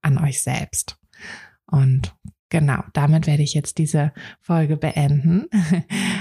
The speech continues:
Ich sage Ja zum nächsten Kaffee und freue mich, wenn wir uns in der kommenden Woche wieder hören. Bis dann, ihr Lieben, eure Tina. Hey du, Fotografin, hast du dich schon auf die Warteliste für die nächste Business-Kursklasse gesetzt?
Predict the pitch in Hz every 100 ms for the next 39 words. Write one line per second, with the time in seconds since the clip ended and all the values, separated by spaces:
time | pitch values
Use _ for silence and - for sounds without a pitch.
0 | 196 - 165 - 151 147 156 156 160 147
1 | 147 - 156 139 139 - 156 147 147 190
2 | 220 - 147 147 143 - 143 139 143 -
3 | 147 143 147 - 139 156 - - 156 151
4 | 165 147 147 147 147 160 156 156 156 156
5 | - 156 165 165 156 - 151 156 160 151
6 | 156 156 185 165 160 - 151 147 156 _
7 | - 262 269 - - 175 196 196 165 175
8 | 214 160 175 170 _ _ 185 175 165 156
9 | - 151 175 170 147 135 165 208 202 -
10 | 202 180 175 190 190 165 165 214 - 202
11 | - 220 214 214 214 220 202 - -